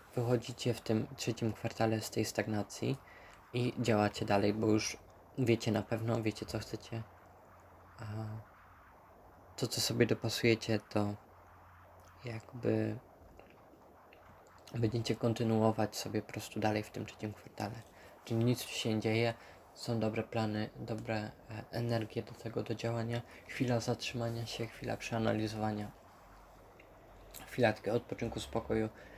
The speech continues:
i zaraz w trzecim kwartale działacie dalej. E, to jest czas stabilizacji dla was. Wszelkie sprawy, które nie były pewne, stabilne, e, wejdą w równowagę w tym miesiącu. Energia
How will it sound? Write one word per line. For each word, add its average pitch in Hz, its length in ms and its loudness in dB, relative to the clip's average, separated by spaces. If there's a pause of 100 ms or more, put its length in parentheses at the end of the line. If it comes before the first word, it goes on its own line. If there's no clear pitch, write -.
(240)
i 123 120 0
zaraz 107 300 2
w - 40 -12
trzecim 104 280 -6
kwartale 104 460 -2
działacie 98 440 -2
dalej. 131 360 -2 (540)
E, 113 240 2 (140)
to - 80 -4
jest 117 200 -2
czas 123 200 2
stabilizacji 107 720 0
dla 120 160 0
was. 123 380 -4
Wszelkie - 300 -2
sprawy, - 280 -2
które - 260 -6
nie 101 120 -2
były 110 260 2
pewne, 110 380 -4 (100)
stabilne, 110 640 2 (680)
e, 110 480 -2
wejdą 113 400 6
w 107 80 -2
równowagę 120 640 2
w - 120 -12
tym 110 200 0
miesiącu. 110 480 -4 (440)
Energia 120 580 4